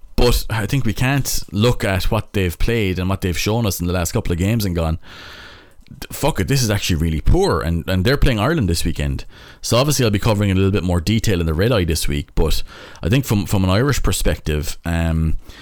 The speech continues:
like, the fact that they kick at a very, very high volume and we do as well, like, that should keep the game relatively close for a time. But when it comes down to it,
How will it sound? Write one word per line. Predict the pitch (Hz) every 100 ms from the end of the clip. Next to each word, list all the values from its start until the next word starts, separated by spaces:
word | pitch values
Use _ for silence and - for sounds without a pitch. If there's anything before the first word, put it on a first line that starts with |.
| - -
like, | - 95 - - 50 -
the | 95 123
fact | 165 156
that | 175 123 -
they | 131
kick | 127 - 135 131 -
at | 110
a | 104
very, | 113 110
very | 107 110
high | 104 117 107
volume | 98 113 123 139 151 147 - - - - -
and | 110 104 101
we | 120 113
do | 120 110
as | 95
well, | 107 117 131 123 - - - - - _ -
like, | 107 -
that | - 135 -
should | - - 123 127 123
keep | - 113 -
the |
game | 95 101 95
relatively | 92 110 110 101 92 85
close | - 107 104 95
for | - 90
a | 82
time. | - 104 92 76 82 - - - - - - - - -
But | 90
when | 143
it | 160
comes | 139 110
down | 113 139
to | - 73
it, | -